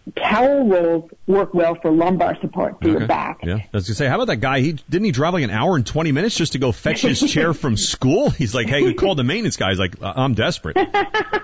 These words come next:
Speaker 1: That was my favorite story. Okay, so this guy is the director of finance and operations for a regional school district, and he lives on Cape Cod. And he, it was two weeks into the work from home mandate that he finally snapped.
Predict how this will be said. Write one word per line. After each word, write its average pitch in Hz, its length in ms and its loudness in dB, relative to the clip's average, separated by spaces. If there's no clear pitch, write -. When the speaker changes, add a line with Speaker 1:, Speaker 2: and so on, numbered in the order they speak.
Speaker 1:
That 214 160 2
was 262 100 -2
my 240 120 0
favorite 180 360 0
story. 165 220 0
Okay, 175 180 0
so 185 140 -4
this 233 160 -2
guy 226 140 0
is 208 100 -2
the 190 80 -2
director 185 320 0
of 175 120 -4
finance 175 420 0
and 156 80 0
operations 160 560 0
for 190 100 4
a 175 80 4
regional 175 400 2
school 180 240 2
district, 165 460 -2
and 170 120 0
he 214 120 4
lives 202 180 2
on 185 160 0
Cape - 240 -2
Cod. 220 220 0
And 156 240 0
he, 254 320 2
it - 60 0
was 208 80 2
two 339 180 4
weeks 247 400 0
into 180 220 0
the 170 80 2
work 175 200 0
from 170 120 -2
home 175 200 0
mandate 170 420 2
that 170 100 4
he 180 100 2
finally 175 460 0
snapped. 147 320 -2